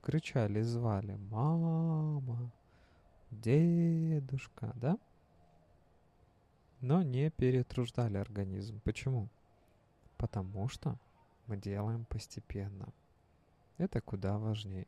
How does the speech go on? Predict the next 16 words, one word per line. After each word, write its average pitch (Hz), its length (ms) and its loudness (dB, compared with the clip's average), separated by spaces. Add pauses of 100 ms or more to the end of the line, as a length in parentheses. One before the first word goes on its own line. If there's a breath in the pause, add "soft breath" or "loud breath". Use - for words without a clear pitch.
(260)
потому 101 320 -6
что - 180 -10
так 113 320 -4
результат 113 540 -2
с - 80 -8
вами 101 320 -4 (420 loud breath)
закрепится 107 800 -2 (340)
на 104 180 -2
всю - 260 -4
жизнь. 101 340 -6 (960 loud breath)
Жду - 240 2
ваших 120 320 0
комментариев, 107 680 0 (600)
сообщений, 107 800 -2 (600)
инсайтов, 107 760 -4 (520 soft breath)
состояний, 101 840 -4